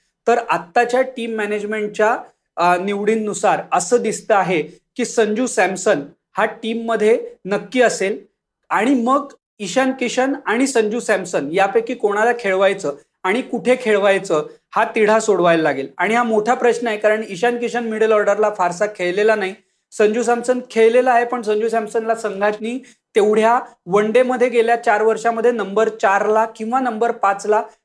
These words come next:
पुरेशा संधी दिलेल्या नाहीयेत. आणि आत्ता मिळालेल्या थोड्याशा संधींमध्ये संजू सॅमसननी फार ग्रेट काही करून दाखवलेलं नाहीये,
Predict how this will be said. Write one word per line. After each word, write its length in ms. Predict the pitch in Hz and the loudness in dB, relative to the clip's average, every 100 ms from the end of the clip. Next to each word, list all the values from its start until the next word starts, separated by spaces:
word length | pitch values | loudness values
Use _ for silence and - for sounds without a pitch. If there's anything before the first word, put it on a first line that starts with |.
| - | -4
पुरेशा 340 | 220 226 226 254 | 2 2 4 0
संधी 340 | 233 202 202 | 0 -2 0
दिलेल्या 400 | 190 202 196 185 | 0 0 2 2
नाहीयेत. 340 | 170 143 131 - _ _ - | 0 -2 -4 -10 _ _ -6
आणि 180 | 190 247 - | -4 -2 -2
आत्ता 320 | 190 - 254 | -4 0 -2
मिळालेल्या 600 | 233 233 233 240 240 254 - _ _ - | 0 0 2 2 2 0 -4 _ _ -2
थोड्याशा 380 | 262 277 262 262 | 2 4 2 0
संधींमध्ये 760 | 247 220 233 233 214 208 - - _ - | 0 -2 -2 -2 0 2 0 -8 _ -6
संजू 360 | - 214 254 | -2 0 0
सॅमसननी 580 | 262 240 226 240 240 320 - _ - - | 0 -2 0 -2 -2 -6 -8 _ -14 0
फार 260 | 226 247 285 - - 170 | 2 2 0 -4 -10 0
ग्रेट 280 | 220 254 247 | 4 4 2
काही 120 | 247 | 0
करून 260 | 240 233 233 | 2 2 2
दाखवलेलं 500 | 220 214 208 202 196 | 0 2 0 2 0
नाहीये, 280 | 180 190 | -2 -6